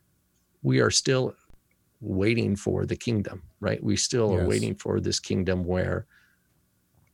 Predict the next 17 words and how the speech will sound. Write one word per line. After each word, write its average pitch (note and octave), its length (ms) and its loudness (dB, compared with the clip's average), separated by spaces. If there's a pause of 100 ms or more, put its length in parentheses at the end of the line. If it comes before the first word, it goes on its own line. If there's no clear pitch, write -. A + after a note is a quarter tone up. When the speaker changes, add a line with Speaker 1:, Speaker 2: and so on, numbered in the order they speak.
(240)
Speaker 1:
where A#2+ 320 4 (640)
this A#2 300 2
actually G#2 480 0
becomes G2+ 680 -4
a G#2+ 60 0
reality F2+ 760 -2
for F2+ 280 -4
us, - 340 -8 (300)
that F2 120 2
Speaker 2:
Right. F2 120 0
Speaker 1:
death, G#2+ 380 0 (1080)
uh, - 100 -4 (540)
is F#2 400 0 (120)
no F#2 220 -4
longer, G#2 440 0
and F#2 260 -2
that F#2+ 120 -4